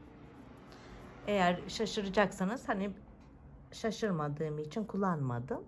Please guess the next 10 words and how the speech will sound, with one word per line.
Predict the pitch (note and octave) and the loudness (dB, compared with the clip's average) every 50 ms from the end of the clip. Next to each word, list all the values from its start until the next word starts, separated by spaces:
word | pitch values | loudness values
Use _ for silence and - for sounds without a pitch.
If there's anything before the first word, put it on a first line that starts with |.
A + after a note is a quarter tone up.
| - - - - - - - - - - - | -12 -18 -20 -20 -20 -20 -18 -18 -16 -6 -2
Ama | F#3+ F#3 F3+ F#3 | 0 0 2 0
siz | F#3 - A3 F#3 - - | 0 -2 -4 -4 -2 0
şaşıracaksanız, | A3 G#3+ F#3+ F#3 - G#3+ F#3+ F#3 F3+ - F#3+ F#3 - - - E3+ F#3 B3 D#4 - - | 0 0 0 0 -2 -2 -2 0 0 0 0 0 -2 -2 -2 0 0 -2 0 2 4
e, | D#3 D3+ D3+ D3 | 6 6 6 4
sıranın | D3 - - G3+ F#3+ F#3 F#3+ F#3 E3 | 0 0 2 4 4 6 6 4 4
başlangıcında, | E3 E3 D#3+ - - F3+ F3 E3+ D#3+ E3+ D#3+ D#3+ E3 E3 E3 E3+ G3+ C4+ E4+ - - - - - - - - - - | 4 2 0 0 0 -2 0 0 0 -2 0 0 0 0 2 2 2 0 -2 -4 -12 -16 -18 -18 -18 -20 -4 0 2
e, | E3 D#3+ | 4 4
i-, | - - F#3 E3 D#3 D3 C#3 C#3+ C3 C#3+ C#3+ C#3 | 4 4 2 2 2 2 0 0 -2 -2 -2 -2
işaretleyici | C3+ - - F#3 D3 B2+ B2+ C3 - - C#3+ D3 C#3+ D3 G3 - | -2 0 2 4 4 4 2 0 -2 -2 -2 -2 -2 -2 -4 -4
kullanın. | - C#3+ B2+ A#2 G#2+ A2 - - | -4 -4 -2 -2 -4 -4 -4 -6